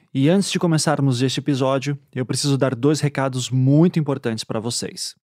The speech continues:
O primeiro é que estamos entrando na reta final da nossa campanha de arrecadação para ajudar as famílias de vítimas em Altamira. A campanha ficará no ar até o dia primeiro de agosto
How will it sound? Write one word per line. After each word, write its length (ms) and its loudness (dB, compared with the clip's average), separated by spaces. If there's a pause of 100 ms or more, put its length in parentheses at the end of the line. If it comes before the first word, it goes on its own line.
(560)
O 80 -4
primeiro 480 4
é 120 2
que 120 0
estamos 360 2
entrando 360 2
na 140 0
reta 320 0
final 340 0
da 80 0
nossa 240 -2
campanha 480 -2
de 120 -2
arrecadação 580 -2
para 200 0
ajudar 360 0
as 140 -2
famílias 560 0
de 80 0
vítimas 500 -4
em 80 0
Altamira. 640 -4 (680)
A 120 -4
campanha 360 2
ficará 300 0
no 140 0
ar 160 2
até 180 0
o 80 0
dia 160 0
primeiro 540 2
de 100 2
agosto 480 -2